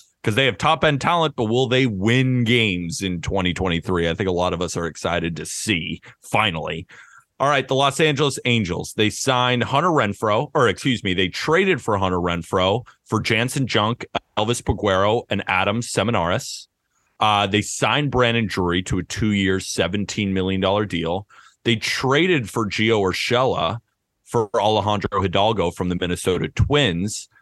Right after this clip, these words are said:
They s-, they gave Brett Phillips a one-year deal worth about one point two million dollars. Their bigger signings, signing Tyler Anderson, big-time starting pitcher last year for the Dodgers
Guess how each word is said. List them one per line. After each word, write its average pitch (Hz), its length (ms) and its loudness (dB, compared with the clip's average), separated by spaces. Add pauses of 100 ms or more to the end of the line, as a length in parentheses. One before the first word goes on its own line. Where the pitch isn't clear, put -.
(160)
They 120 80 2
s-, - 160 -6
they 117 220 0
gave 107 240 2
Brett 110 240 -2
Phillips 107 300 -2
a 117 40 -2
one-year 101 320 0
deal 104 280 0
worth 95 240 -2
about 90 240 0
one 90 220 -2
point 90 260 -4
two 98 140 -4
million 87 320 -2
dollars. 90 540 -2 (600)
Their 104 100 -2
bigger 165 260 0
signings, 87 640 -4 (220)
signing 120 420 -2
Tyler 117 360 0
Anderson, 104 640 -2 (160)
big-time 101 460 -2
starting 92 320 0
pitcher 92 260 -2
last 95 320 -2
year 92 100 -2
for 101 100 -6
the 82 100 -4
Dodgers 104 460 0